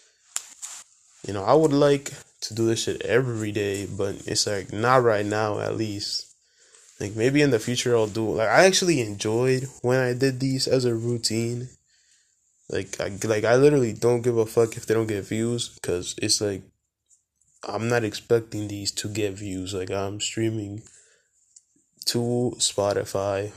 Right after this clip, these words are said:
with zero of my original fans. I feel like, I guess I don't have anything better to do, to be honest. Like, le-, dead ass, bro. So I might as well talk about this. I feel like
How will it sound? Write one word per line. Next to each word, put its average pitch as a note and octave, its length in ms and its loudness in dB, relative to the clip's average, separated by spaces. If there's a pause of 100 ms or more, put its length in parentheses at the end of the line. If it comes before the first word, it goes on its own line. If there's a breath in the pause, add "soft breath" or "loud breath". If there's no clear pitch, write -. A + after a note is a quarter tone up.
with A#2 420 -2 (180)
zero B2+ 720 2
of G2+ 220 0
my A2+ 200 2
original A2+ 380 0
fans. - 200 -4
I B2+ 120 4
feel A3 200 4
like, B2+ 180 0 (920 loud breath)
I B2+ 80 2
guess F#3+ 280 4 (240)
I D3+ 80 2
don't E3 120 4
have A#2+ 120 4
anything A2+ 300 0
better A2 220 2
to G#2+ 100 -8
do, G#2 240 -4
to G2+ 120 -8
be G#2 120 -6
honest. G2 340 -8
Like, F#2+ 140 -8
le-, G#2+ 220 0
dead A2 260 -2
ass, G2+ 300 -4
bro. G2 220 -8
So G#2+ 200 -6
I A#2 80 0
might A#2 180 -4
as A2+ 120 -10
well G#2 80 -6
talk G2 220 -6
about F2 180 -8
this. F#2 180 -6
I G#2+ 60 -6
feel D3+ 160 0
like C3 200 0